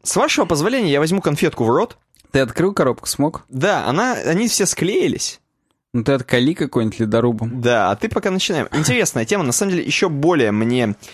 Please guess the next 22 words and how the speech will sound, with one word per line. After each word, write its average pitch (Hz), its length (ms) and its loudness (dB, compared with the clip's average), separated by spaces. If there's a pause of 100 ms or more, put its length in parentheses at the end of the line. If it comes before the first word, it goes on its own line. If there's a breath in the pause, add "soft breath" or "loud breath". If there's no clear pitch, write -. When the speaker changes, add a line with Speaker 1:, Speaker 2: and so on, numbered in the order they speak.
(140 loud breath)
Speaker 1:
она, 131 500 2
скажем 139 340 0
так, 120 180 0
близка 131 560 0
и 127 480 0 (100)
интересна, 147 840 0 (800)
э, 85 220 -2
чем 151 440 0
вот 135 220 0
первая 139 320 2
про 101 160 0
антидизайн. 101 580 0
Ну 90 80 0
давай. 143 320 0 (600 loud breath)
Speaker 2:
Мысли 214 440 2
о 131 160 0
скевоморфиз-, 131 840 0
о 131 120 -2
в-, - 180 -8
с-, - 240 -4
т-, 110 160 -2
т-, 101 240 -2